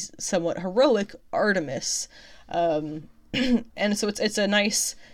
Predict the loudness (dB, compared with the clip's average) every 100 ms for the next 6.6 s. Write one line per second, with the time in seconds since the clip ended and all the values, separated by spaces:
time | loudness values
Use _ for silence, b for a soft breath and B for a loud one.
0 | B -4 0 4 4 2 0 2 2 0
1 | 0 0 0 0 -2 0 2 2 0 0
2 | -2 -4 -16 B B 0 4 4 4 0
3 | 0 -2 -4 0 -2 -2 -2 -2 -2 2
4 | 2 2 0 2 0 0 0 0 2 4
5 | 4 2 -4 -4 -4 -6 -8 -2 -2 -2
6 | -2 0 2 4 2 -2